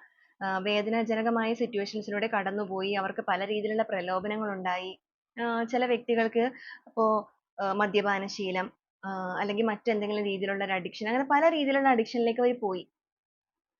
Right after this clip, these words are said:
അപ്പൊ ആ ഒരു ടൈമിൽ അവർക്ക് റിയലൈസേഷൻ വന്നപ്പോ അവര് ചിന്തിച്ചു, നിങ്ങള് നിങ്ങളുടെ ലൈഫിലേക്ക് തിരിച്ചു വരണമെന്നും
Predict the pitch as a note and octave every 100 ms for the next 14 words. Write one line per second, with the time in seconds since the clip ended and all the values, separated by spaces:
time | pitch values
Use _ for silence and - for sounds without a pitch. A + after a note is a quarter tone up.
0 | _ B3 C#4+ C4 C#4+ D#4 D4+ D4+ B3+ B3+
1 | C4 A#3 A#3+ B3 A3 G#3+ A3+ A#3 C4 B3
2 | G#3 A3+ G#3+ A3+ A3 G3+ G3+ G3+ A#3+ B3
3 | G#3+ A3+ B3 - G#3 G#3+ G#3+ A#3 G#3 F#3+
4 | B3+ A3+ A#3 G3+ B3 G#3+ F#3+ G3+ G3 A3